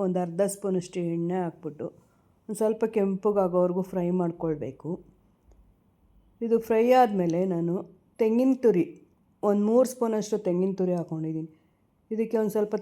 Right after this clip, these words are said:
ತೆಂಗಿನ ತುರಿನೂ ಹಾಕ್ಕೊಂಡು ಫ್ರೈ ಮಾಡಿದಾಗ ಟೇಸ್ಟು ತುಂಬ ಚೆನ್ನಾಗಿ ಬರುತ್ತೆ.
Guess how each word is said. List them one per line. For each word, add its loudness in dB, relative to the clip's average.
ತೆಂಗಿನ 0
ತುರಿನೂ 4
ಹಾಕ್ಕೊಂಡು 0
ಫ್ರೈ 0
ಮಾಡಿದಾಗ -2
ಟೇಸ್ಟು 4
ತುಂಬ 2
ಚೆನ್ನಾಗಿ 0
ಬರುತ್ತೆ. -4